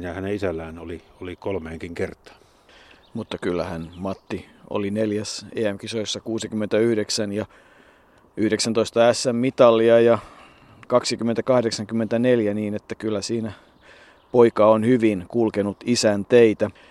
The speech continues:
Speaker 2: Isän, jonka tie alkoi Hämeenkyrössä kahdeksastoista kesäkuuta tuhat yhdeksänsataakaksi ja päättyi samassa paikassa yhdestoista helmikuuta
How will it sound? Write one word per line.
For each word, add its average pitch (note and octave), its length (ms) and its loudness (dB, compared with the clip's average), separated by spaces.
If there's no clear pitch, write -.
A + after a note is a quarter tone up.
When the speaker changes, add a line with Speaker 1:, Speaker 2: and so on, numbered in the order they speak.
Speaker 2:
Isän, B2+ 340 4
jonka A2 360 -2
tie B2 240 6
alkoi G2 760 2
Hämeenkyrössä G#2 800 -2
kahdeksastoista A2 720 -2
kesäkuuta G2 580 -2
tuhat G#2 260 -2
yhdeksänsataakaksi G#2+ 1040 -2
ja G#2 100 -2
päättyi A#2+ 520 0
samassa C3 380 -4
paikassa A#2+ 480 0
yhdestoista A2+ 580 -4
helmikuuta G#2+ 640 -2